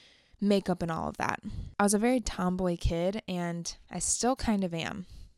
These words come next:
Now you might be wondering, "Why the hell did you wanna be a masseuse?" Well, whenever my mom came home from work when I was younger, she would always want me to give her a back massage. I give really good back massages, but I hate doing them. But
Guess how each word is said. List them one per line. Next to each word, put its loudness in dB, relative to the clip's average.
Now 10
you 8
might 4
be 6
wondering, 4
"Why 2
the 2
hell 2
did -2
you 2
wanna 4
be -2
a -6
masseuse?" 0
Well, 8
whenever 0
my 2
mom 2
came 2
home 0
from -6
work -6
when -10
I -8
was -8
younger, -2
she -2
would 0
always 4
want -2
me -2
to -4
give -2
her -2
a -2
back -2
massage. 0
I 4
give 0
really 4
good -2
back -2
massages, -6
but 4
I 4
hate -2
doing -6
them. -8
But 2